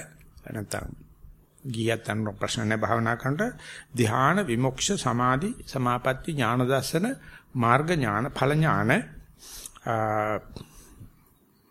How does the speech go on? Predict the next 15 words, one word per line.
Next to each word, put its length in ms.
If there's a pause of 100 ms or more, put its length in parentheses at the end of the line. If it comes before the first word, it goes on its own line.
(1400)
කුසල 360 (680)
රැස්ක-, 580
මේ 260
කුසල 360 (260)
මේකේ 280
තියෙන්නේ 540
මේ 380 (580)
කෙලෙස් 420 (600)
සංහාර, 600 (420)
එහෙම 200
නැත්නම් 360
චිත්ත 280
විනීවරණ, 680 (600)
ශූන්‍යාගාරයේ 840
අභිරමණය. 560